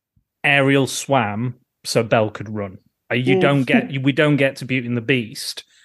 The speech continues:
Speaker 1: without The Little Mermaid. And The Little Mermaid was drastically important.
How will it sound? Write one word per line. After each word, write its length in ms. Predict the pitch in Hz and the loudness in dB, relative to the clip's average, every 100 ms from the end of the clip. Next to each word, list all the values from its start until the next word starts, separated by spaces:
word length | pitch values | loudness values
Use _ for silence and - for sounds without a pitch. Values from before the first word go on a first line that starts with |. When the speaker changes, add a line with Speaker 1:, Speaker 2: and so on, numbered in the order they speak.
| _ | _
Speaker 1:
without 500 | 117 123 120 113 123 | -2 0 2 0 0
The 60 | 117 | -4
Little 180 | 113 113 | -6 -6
Mermaid. 500 | 110 104 101 101 107 | -6 -4 -6 -8 -4
And 200 | 127 139 - | -2 -2 0
The 120 | 143 | 0
Little 180 | 143 139 | 2 4
Mermaid 460 | 131 127 123 123 | 4 4 4 2
was 180 | 117 104 | -2 -2
drastically 480 | 156 123 - 123 123 | 0 0 -2 -2 -2
important. 560 | 117 127 120 120 123 | 0 0 0 0 -6